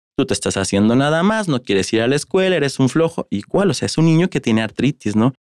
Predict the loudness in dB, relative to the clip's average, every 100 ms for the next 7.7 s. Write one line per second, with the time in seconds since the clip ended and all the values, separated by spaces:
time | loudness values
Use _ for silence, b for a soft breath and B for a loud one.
0 | _ _ -4 -4 -4 -4 -2 0 2 0
1 | 0 0 0 -2 -2 -2 -2 -2 0 0
2 | 0 -2 -4 _ _ _ -4 0 2 2
3 | 0 0 -2 -2 -4 0 0 2 2 0
4 | -2 _ -8 -2 -2 0 0 0 -2 0
5 | 2 2 0 0 0 0 0 -2 0 2
6 | 0 -2 -8 -10 _ -2 0 2 0 0
7 | 0 2 2 2 0 0